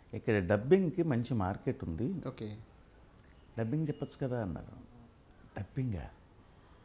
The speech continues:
Speaker 1: అని చెప్పి ఆలోచించి ప్రతి డబ్బింగ్ థియేటర్ దగ్గరికి వెళ్ళి కూర్చునేవాడిని.
Speaker 2: ఓకే.
Speaker 1: "ఎవరయ్యా బాబు నువ్వు రోజు వచ్చి కూర్చుంటున్నావు?" అంటే,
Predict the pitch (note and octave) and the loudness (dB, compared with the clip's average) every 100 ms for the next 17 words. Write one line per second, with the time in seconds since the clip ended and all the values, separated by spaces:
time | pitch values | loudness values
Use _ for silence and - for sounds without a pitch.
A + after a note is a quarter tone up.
0 | - - - C#3 C#3 B2+ A2 B2 B2+ C3+ | -20 -12 -4 -2 0 2 2 2 0 -4
1 | B2+ G3+ G3 - B2 C#3+ C#3+ A#2+ A2+ B2 | -2 0 0 2 2 4 8 8 8 4
2 | A#2+ A2+ G#2 F#2+ G#2 G2+ G2 A#2 G3+ A#2 | 6 6 6 2 -2 0 0 0 -2 0
3 | A2 - F#2+ D#2+ - - - - C3 A#2+ | 0 0 -2 -2 -6 -20 -14 -6 -4 2
4 | G#2 C3+ D#3+ C#3+ C#3 D3 A2+ A#2+ C3+ C#3+ | 4 4 2 0 0 0 2 2 0 -2
5 | - C#3 C#3+ C3 B2+ A#2+ A2 B2+ | -4 -6 -2 -2 0 -2 -4 -8